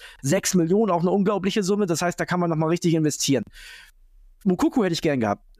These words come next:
Ich hab's ja gestern schon gesagt. Also, wenn du überlegst, du kriegst, sagen wir mal, dreizehn, vierzehn, fünfzehn Millionen für Füllkrug, leihst den Moukoko aus, Dortmund übernimmt noch einen großen Teil des Gehalts. Das ist ja Win-Win-Win.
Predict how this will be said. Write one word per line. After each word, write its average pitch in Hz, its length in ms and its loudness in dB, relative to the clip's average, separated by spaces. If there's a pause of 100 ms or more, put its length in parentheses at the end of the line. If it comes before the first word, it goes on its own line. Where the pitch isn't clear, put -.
(200)
Ich 170 100 0
hab's 196 140 -4
ja 180 120 2
gestern 220 260 0
schon 226 160 0
gesagt. 214 320 0
Also, 160 180 0
wenn 170 100 0
du 180 60 4
überlegst, 170 420 0
du 170 40 0
kriegst, - 240 -4
sagen 170 140 0
wir 170 60 0
mal, 156 340 2 (300)
dreizehn, 175 360 0
vierzehn, 180 240 -2
fünfzehn 196 320 -2
Millionen 165 180 2
für 147 140 -4
Füllkrug, 247 480 -2 (240)
leihst 170 260 0
den 185 80 4
Moukoko 208 360 0
aus, 214 220 0
Dortmund 180 280 0
übernimmt 175 300 0
noch 160 100 0
einen 139 80 -4
großen 180 220 2
Teil 220 160 0
des 156 100 -2
Gehalts. 170 440 -2 (600)
Das 151 120 -2
ist - 40 -2
ja 180 80 0
Win-Win-Win. 190 760 2